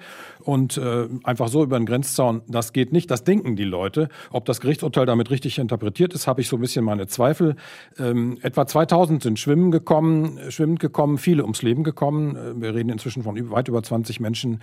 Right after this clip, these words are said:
die tot aufgefunden wurden im Ozean. Aber, aber viele Tausende und möglicherweise mehrere Zehntausende sind auf dem Landweg gekommen. Grenzsicherung zusammengebrochen, du hast es gesagt.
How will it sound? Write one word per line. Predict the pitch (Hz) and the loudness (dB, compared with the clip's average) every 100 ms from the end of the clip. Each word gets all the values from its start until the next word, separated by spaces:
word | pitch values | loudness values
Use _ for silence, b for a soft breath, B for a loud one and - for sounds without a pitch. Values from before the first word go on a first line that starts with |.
| B B | B B
die | 123 110 | -8 -2
tot | 139 147 | -2 0
aufgefunden | 131 - 143 147 131 120 | -2 -4 -4 0 2 2
wurden | 120 | 2
im | 120 110 | 0 -2
Ozean. | 127 - 127 120 | -4 0 2 2
Aber, | 107 104 B B B | 2 0 B B B
aber | 117 110 | -4 -4
viele | 110 156 143 123 | 0 4 4 4
Tausende | 123 127 175 175 160 131 | 4 6 6 6 6 4
und | 113 - | 0 -4
möglicherweise | 123 120 120 117 110 107 | -4 -4 0 0 2 2
mehrere | 131 131 110 | 2 0 -2
Zehntausende | 135 120 120 110 110 104 | 0 0 2 2 2 0
sind | 107 | -2
auf | 98 | -2
dem | 139 | 0
Landweg | 98 95 - 98 | 0 -2 -6 -6
gekommen. | 113 - 110 101 101 - | -6 0 0 0 -6 -4
Grenzsicherung | 110 113 127 123 107 107 | -4 -2 -2 0 0 -2
zusammengebrochen, | - 107 113 113 98 92 104 | -4 0 0 0 -2 -4 -6
du | 95 | -8
hast | 90 - | -8 -10
es | 104 | -10
gesagt. | 117 87 - B | -8 -10 -14 B